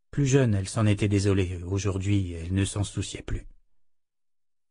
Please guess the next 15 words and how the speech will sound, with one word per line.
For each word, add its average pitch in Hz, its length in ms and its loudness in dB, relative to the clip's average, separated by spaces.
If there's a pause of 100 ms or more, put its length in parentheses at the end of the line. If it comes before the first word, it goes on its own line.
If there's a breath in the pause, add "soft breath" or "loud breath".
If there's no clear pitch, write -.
(480)
Mélancolique, 127 720 4
elle 120 100 2
se - 140 -4
souvint 131 380 4
de 110 160 -2
ce - 160 -8
que 113 120 -2
sa 120 160 2
mère 117 180 4
lui 113 160 0
disait 113 340 2
avec 104 280 0
un 110 80 4
gentil 104 300 0
sourire. 101 500 -2